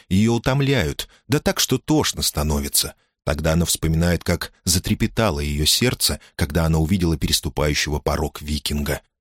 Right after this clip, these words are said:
Но тут снова перед ней возникает ослепительная улыбка девушки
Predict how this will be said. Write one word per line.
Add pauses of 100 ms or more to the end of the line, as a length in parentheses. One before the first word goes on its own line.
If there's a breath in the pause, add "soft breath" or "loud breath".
(160)
Но
тут
снова
перед
ней
возникает
ослепительная
улыбка
девушки